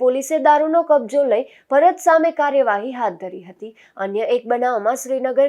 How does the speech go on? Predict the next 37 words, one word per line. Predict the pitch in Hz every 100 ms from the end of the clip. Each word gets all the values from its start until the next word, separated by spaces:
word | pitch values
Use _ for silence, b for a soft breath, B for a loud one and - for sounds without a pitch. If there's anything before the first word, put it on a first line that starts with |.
| 277
ગામે | 262 277 262
રહેતા | 208 208 247 254
પોલા | 247 208 254 254
વેજાભાઈ | 220 254 240 262 254
વિકમા | 262 196 220 b b b 269
ના | 285
રહેણાંક | 294 294 320 359 330
મકાનમાં | 320 262 208 196 196
પણ | 262 -
પોલીસે | 269 277 277 320 269
દરોડો | 277 196 247 254
પાડ્યો | 226 185 180 170
હતો, | - 202 202 b -
ત્યારે | 190 208
મકાનના | 233 220 226 233 254 247
ફળિયામાંથી | 254 247 247 208 185 240
દેશી | 233 240 262 240
દારૂ | 247 262 233
ભરેલ | 220 254 269
એક | 226 240
બાચકું | 240 - - 262
મળી | 247 214 185
આવ્યું | 185 185 190
હતું, | 196 214 b b -
પરંતુ | 196 196 240 247
આ | 247
રેડ | 277 233
દરમિયાન | 277 269 214 208 269 b b -
પણ | 269 269
પોલા | 302 311 359 349
વેજાભાઈ | 294 320 311 302 285
વિકમા | 277 240 240 277
પોલીસને | 277 294 294 320 285
હાથે | 240 262
લાગ્યો | 269 226 214 233
ન | 254 226 196
હતો. | 214 240